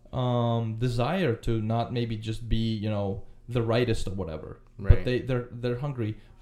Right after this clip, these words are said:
Speaker 1: f-, for, for truth, for, to be, to be
Speaker 2: Changes in the church that you
Speaker 1: Yeah.
Speaker 2: wanna see.
Speaker 1: Yeah.
Speaker 2: Uh, maturity in the
Speaker 1: Yeah.
Speaker 2: community or growth, right?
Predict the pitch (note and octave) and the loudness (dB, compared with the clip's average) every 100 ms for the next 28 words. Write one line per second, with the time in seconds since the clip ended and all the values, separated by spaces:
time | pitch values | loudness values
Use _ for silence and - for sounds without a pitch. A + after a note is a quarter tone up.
0 | - - - - - A#2 G2+ - - - | -18 -16 -16 -8 0 0 0 -4 -6 -2
1 | - F#2 - - - G2 G2 - - - | 2 2 0 -6 -6 -6 -6 -12 -20 -20
2 | - - B2 A2 G#2 - A2 - C#3 B2+ | -20 -6 0 0 0 -8 -8 -2 0 0
3 | C3 B2 B2+ A#2+ - C#3+ - A2 C3 C#3+ | -2 -4 -4 -4 -2 -2 -2 -4 0 2
4 | A#2+ G2 F#2 - G2+ F2 F#3+ A3+ F#2+ - | 2 -2 -6 -8 -8 -8 -6 -4 -4 -6
5 | G2 F2+ A2+ - E3 D3 B2+ A#2 A2 - | -8 -6 -8 -4 -2 0 0 -2 -4 -6
6 | B2 D#3 B2+ A#2 G2 F2 E2 D#2 F2+ - | -4 -4 -2 -4 -6 -10 -12 -12 -14 -8
7 | A#2+ C3 G#2+ F#2+ - F#2 F#2+ | -4 -2 -2 -6 -14 -16 -16